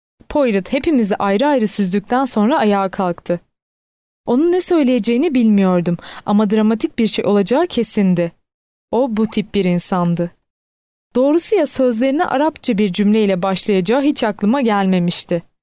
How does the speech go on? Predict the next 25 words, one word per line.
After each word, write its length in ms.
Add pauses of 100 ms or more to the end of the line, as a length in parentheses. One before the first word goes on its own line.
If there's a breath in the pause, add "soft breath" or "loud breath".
(960)
Ama 240
tam 320
da 120
bu 120
oldu 260
işte. 440 (460)
Ağır 340
ağır, 360
adeta 540
ulvi 460
bir 120
havada 460
aynen 400
şunları 400
söyledi. 580 (800)
"Bismillahirrahmanirrahim." 1700 (680)
Sonra 400
da 120
bu 100
ifadenin 580
anlamını 460
söyledi. 600 (840)
"Esirgeyen 720
ve 160
bağışlayan 680